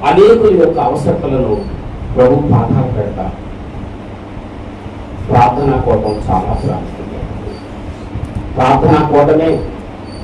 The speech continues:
ఆత్మీయ జీవితానికి వెన్నెముక, ఊపిరి లాంటిది,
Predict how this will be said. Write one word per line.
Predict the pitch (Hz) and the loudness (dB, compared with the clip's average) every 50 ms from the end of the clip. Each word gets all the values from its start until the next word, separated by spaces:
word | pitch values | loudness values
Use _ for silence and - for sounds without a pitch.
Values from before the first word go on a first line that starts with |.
| - - - - | -10 -6 -2 2
ఆత్మీయ | - - 170 165 165 170 170 165 147 131 | 2 2 2 2 2 2 4 4 4 4
జీవితానికి | - - - 139 139 147 147 139 123 120 117 113 110 - 120 104 92 92 - - - - - - | 2 2 4 6 6 6 6 4 4 4 4 2 0 -2 -2 -2 -2 -2 -6 -8 -10 -10 -8 -2
వెన్నెముక, | 110 113 113 113 - - - - - - - - - - - - - - - 127 131 | 0 2 2 2 0 -2 -4 -6 -8 -10 -12 -10 -10 -10 -8 -8 -10 -8 -2 2 4
ఊపిరి | 147 143 - - - - - | 6 6 6 6 6 6 4
లాంటిది, | - - - - - - - | 2 0 -2 -4 -6 -6 -8